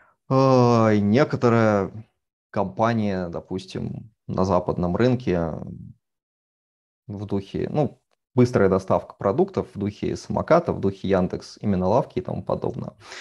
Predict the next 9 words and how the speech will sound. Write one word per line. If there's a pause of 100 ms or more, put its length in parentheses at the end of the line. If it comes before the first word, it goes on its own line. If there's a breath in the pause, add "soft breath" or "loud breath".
(160 loud breath)
Вот,
и
мы
хотим
интегрироваться,
начать
работать
с
некоторым,